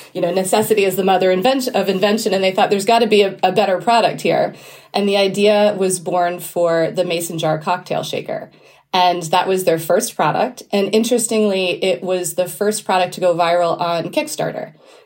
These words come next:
Um, so back in the day, Kickstarter was quite young. Um, and they were the first product to go viral. And that's how they got their funding to make the first W and P product. And we've been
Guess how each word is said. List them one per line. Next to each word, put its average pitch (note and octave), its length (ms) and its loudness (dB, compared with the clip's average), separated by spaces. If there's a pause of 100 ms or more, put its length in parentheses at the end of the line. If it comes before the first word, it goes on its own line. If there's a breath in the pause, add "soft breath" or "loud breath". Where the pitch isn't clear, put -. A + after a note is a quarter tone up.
(120 loud breath)
Um, E3+ 280 0
so F3 240 0
back F3+ 300 2
in A3 80 0
the A3+ 80 2
day, G3 240 2
Kickstarter D#3+ 480 -2
was D3+ 140 -6
quite D#3+ 260 -2
young. F3 400 -2 (340 loud breath)
Um, E3+ 600 0
and F3+ 480 0
they F3+ 160 0
were F3+ 80 2
the F3+ 80 -2
first F#3+ 240 -2
product F#3 220 -2
to - 60 -12
go G3 120 -2
viral. F3 320 2
And F3+ 80 -4
that's E3 180 -4
how G3+ 80 -2
they F#3 120 -4
got F3+ 180 -2
their F3+ 100 -4
funding F3+ 520 -4
to F3 520 -8
make E3 200 -6
the E3 60 -10
first D#3+ 280 -6
W D#3+ 240 -2
and D#3 80 -6
P E3+ 100 -8
product. A#3 540 -6
And E3 320 -4
we've F3+ 220 -8
been E3 360 -6